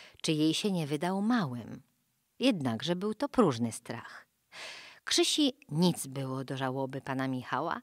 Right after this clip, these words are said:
i gdy jej o niej za dużo mówił, nie tylko to nie budziło w pannie współczucia, ale drażniło jej miłość własną. Zali to ona, żyjąca, nie była warta tej zmarłej?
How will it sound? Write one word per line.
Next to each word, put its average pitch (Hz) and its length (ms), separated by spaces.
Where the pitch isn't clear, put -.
i 185 100
gdy 165 200
jej 220 360
o 190 120
niej 175 200
za 151 140
dużo 143 220
mówił, 151 540
nie 226 140
tylko 359 300
to 170 100
nie 156 140
budziło 135 380
w - 80
pannie 139 280
współczucia, 131 680
ale 175 180
drażniło 202 560
jej 175 200
miłość 147 380
własną. 120 640
Zali 240 300
to - 220
ona, 135 360
żyjąca, 160 720
nie 160 120
była 214 240
warta 175 420
tej 156 160
zmarłej? 151 640